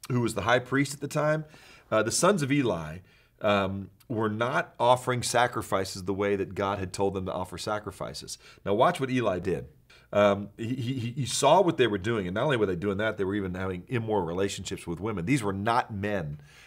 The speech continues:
that were fit for priestly service. They were the kind of men in Malachi, uh, where God says, "You despise me. You despise my sacrifices 'cause you don't treat 'em in a holy way."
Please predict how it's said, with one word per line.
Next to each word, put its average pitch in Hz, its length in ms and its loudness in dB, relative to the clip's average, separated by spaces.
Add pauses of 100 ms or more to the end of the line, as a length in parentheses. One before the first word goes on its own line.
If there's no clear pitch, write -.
that 107 100 -2
were 95 120 -2
fit 123 380 -2
for 107 80 -6
priestly 101 380 -6
service. 95 420 0
They 110 140 0
were 104 100 4
the 95 80 -4
kind 120 220 0
of 110 60 -6
men 107 180 0
in 92 100 -4
Malachi, 104 480 -2 (100)
uh, 95 280 2
where 101 180 -2
God 104 300 2
says, 95 260 -2
"You 127 80 0
despise 117 960 4
me. 69 360 -8 (320)
You 107 120 -6
despise 113 560 4
my 101 120 0
sacrifices 95 680 -4
'cause 113 140 -10
you 127 60 -4
don't 147 140 0
treat 139 180 -2
'em 123 160 -4 (560)
in 131 120 2
a 113 60 2
holy 143 320 4
way." 143 460 4